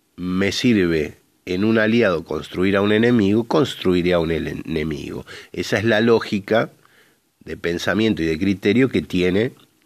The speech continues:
la polarización nacida desde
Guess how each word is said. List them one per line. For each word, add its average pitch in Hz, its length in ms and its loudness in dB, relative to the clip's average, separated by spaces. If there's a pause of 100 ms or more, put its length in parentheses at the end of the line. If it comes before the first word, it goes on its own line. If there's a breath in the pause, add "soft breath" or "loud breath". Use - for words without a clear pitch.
(560 loud breath)
la 92 440 2
polarización 90 1000 0 (2250)
nacida 95 840 -2
desde 87 540 0